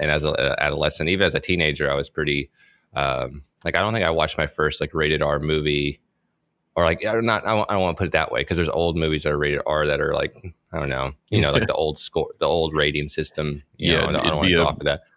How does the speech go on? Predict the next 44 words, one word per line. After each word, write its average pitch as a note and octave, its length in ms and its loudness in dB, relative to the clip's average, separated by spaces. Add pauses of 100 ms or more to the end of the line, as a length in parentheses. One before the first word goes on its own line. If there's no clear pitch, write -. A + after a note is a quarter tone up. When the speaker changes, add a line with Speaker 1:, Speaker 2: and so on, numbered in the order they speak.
(260)
Speaker 2:
yeah, F2 240 2
it'd E2+ 120 0
be F2+ 100 2
a E2 60 2
P F#2+ 260 -2
G E2+ 320 2
today, E2 400 0
but D#2+ 160 0
it C#2 60 0
was F2+ 140 0
an F#2 100 0
R D#2 360 2
in D#2 100 0
nineteen D#2+ 360 -4
sixty-seven. D#2+ 760 0 (220)
<laughs> B2 80 0 (280)
Speaker 1:
Or, F2+ 220 0
or F#2+ 160 2
the F2 120 4
opposite, E2+ 640 2
it D#2 60 2
was, D#2 240 0
like, D2 440 0
it D#2+ 140 0
was D2+ 380 -2
rated D#2 440 0
R D2+ 600 2 (560)
in, D2 520 -2
in D2 220 -2
the C#2+ 80 -2
seventies, D2+ 680 0
but D2 140 0
it's - 180 -2
really E2+ 160 2
P D#2 160 -4
G D2 140 -4
thirteen, D2+ 720 -2
you E2 120 -4
know, C#2 200 -2
something D2 300 -4
like C#2 180 -4
that. C#2 260 -2 (240)
Speaker 2:
Right. F2+ 180 0
Speaker 1:
Anyways, D#2 340 0